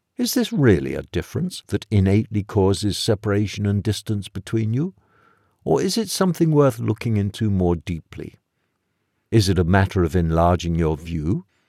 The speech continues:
or is it a true variance of values? Are you wanting to be right or to find a mutual solution?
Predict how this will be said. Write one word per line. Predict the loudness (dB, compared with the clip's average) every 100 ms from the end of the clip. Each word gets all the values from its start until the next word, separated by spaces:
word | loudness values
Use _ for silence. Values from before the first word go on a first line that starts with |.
| -2
or | 0 2
is | 0 2
it | 2
a |
true | 0 0 0 2
variance | 0 0 -2 -6 -6 -4
of | -4
values? | -2 0 -2 -4 -8 -10 -10 _ _ _ _ _ 2
Are | 6
you | 6
wanting | 6 4 2 -2 -8
to | -4
be | -4
right | 0 2 2 2 -6 _ _ _
or | 0 0
to | 0
find | -2 0 2 0 0
a |
mutual | 2 2 0 -4 -4
solution? | -2 -2 -2 -4 -8 -14